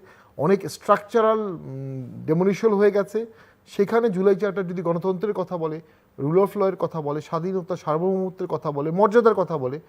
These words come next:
অবশ্যই সেটা গ্রহণযোগ্য হবে। তো আমার কাছে মনে হচ্ছে আন্দোলন করে স্পিরিটেড বয়েজরা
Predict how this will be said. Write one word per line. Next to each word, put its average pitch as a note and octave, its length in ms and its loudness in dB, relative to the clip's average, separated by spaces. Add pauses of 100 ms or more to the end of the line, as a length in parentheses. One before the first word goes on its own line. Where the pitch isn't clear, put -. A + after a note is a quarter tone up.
(260)
অবশ্যই G#3+ 440 -4
সেটা G3+ 240 -8
গ্রহণযোগ্য C#3+ 560 -4
হবে। G2 280 -8 (380)
তো D#3 60 -2
আমার F#3+ 220 2
কাছে A#3 200 0
মনে G#3 240 4
হচ্ছে F#3+ 480 -2 (380)
আন্দোলন F#3+ 480 2
করে G#3 220 -2
স্পিরিটেড A3 460 -2 (100)
বয়েজরা D#3 580 4